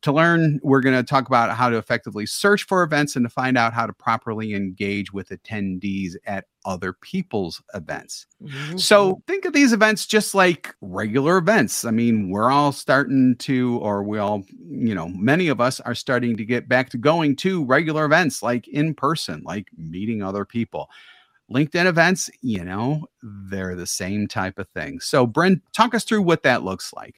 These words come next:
Speaker 2: You know, let's just start from how do you find events on LinkedIn? 'Cause it's
Speaker 1: Yeah,
Speaker 2: kind of
Speaker 1: that's a
Speaker 2: hidden.
Speaker 1: big one. Kinda icky to find 'em.
Speaker 2: It's, it's tough, right? So, but we're
Speaker 1: Yeah.
Speaker 2: gonna give you a little shortcut that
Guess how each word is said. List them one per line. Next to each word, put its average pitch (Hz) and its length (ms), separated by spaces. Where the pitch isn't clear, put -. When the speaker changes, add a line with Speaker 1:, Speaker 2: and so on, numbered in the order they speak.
Speaker 2:
You 294 120
know, 330 100
let's 370 420
just 381 240
start 269 420
from 240 200
how 285 240
do 427 140
you 247 100
find 190 720
events 143 480
on 135 140
LinkedIn? 131 680
'Cause 233 220
it's 226 160
Speaker 1:
Yeah, 214 140
Speaker 2:
kind - 140
of - 140
Speaker 1:
that's - 120
a - 20
Speaker 2:
hidden. 220 260
Speaker 1:
big 104 140
one. 80 300
Kinda 208 420
icky 165 240
to 104 100
find 98 380
'em. 78 220
Speaker 2:
It's, 381 260
it's 330 300
tough, 233 360
right? 240 240
So, 254 400
but 254 200
we're 226 80
Speaker 1:
Yeah. 208 100
Speaker 2:
gonna 320 200
give 294 200
you 285 140
a 254 40
little 269 240
shortcut 185 840
that 220 340